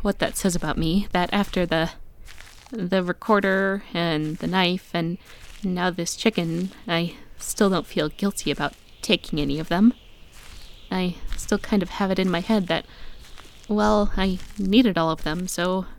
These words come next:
it's okay that I took them. Is this just what being chaotic good feels like? Always being able to justify the means to get that good end?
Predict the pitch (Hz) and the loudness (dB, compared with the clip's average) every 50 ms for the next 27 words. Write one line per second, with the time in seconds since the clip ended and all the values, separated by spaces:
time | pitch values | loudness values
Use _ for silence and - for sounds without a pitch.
0 | - - - - - - - - 185 175 - - 196 185 - 190 196 190 190 196 | -18 -20 -20 -18 -16 -16 -12 -8 -8 -6 -2 -2 -2 -2 -2 -2 -2 0 0 0
1 | 196 190 - 277 - - - - - 156 180 - - - - - - - - - | 0 0 2 2 0 2 0 -4 -2 -2 -4 -6 -8 -18 -20 -20 -20 -20 -20 -20
2 | - - - - - - - - - - - - - - - - - - 202 180 | -20 -20 -20 -20 -20 -20 -20 -20 -20 -20 -20 -20 -20 -20 -20 -20 -14 -8 -6 -4
3 | 175 175 180 185 - - - 196 - - - 190 - - - - - - - - | 0 0 2 0 2 0 0 -2 0 2 2 0 0 0 -10 -20 -20 -20 -12 -2
4 | - 185 185 180 180 180 - - - 190 185 180 180 - - - - - 196 196 | 0 2 4 4 2 0 -2 -4 -2 0 2 2 2 0 -2 -8 -4 -2 -2 -2
5 | 190 - - - 226 220 220 - - 240 247 - - - - - - - - - | -2 -2 0 2 2 2 2 4 2 2 2 0 -4 -8 -6 -6 -6 -6 -6 -6
6 | - - - - - - - - - - - - - 190 185 185 185 - - 202 | -6 -6 -6 -8 -12 -10 -8 -8 -8 -8 -8 -2 0 2 2 2 2 0 2 4
7 | 196 185 180 170 170 175 175 - - 170 165 - - - - - 202 196 - - | 4 4 4 0 0 -2 -2 2 2 0 0 0 -8 -12 -8 -6 -4 -4 -4 -4
8 | - - 185 180 185 180 175 180 185 190 196 - - - - - 180 - - - | -2 0 0 0 0 0 0 2 2 0 0 -2 -4 -6 -4 -4 -4 -2 -2 -2
9 | - - 180 175 185 175 175 175 190 214 226 262 | -2 -2 -2 0 0 0 2 2 4 4 2 2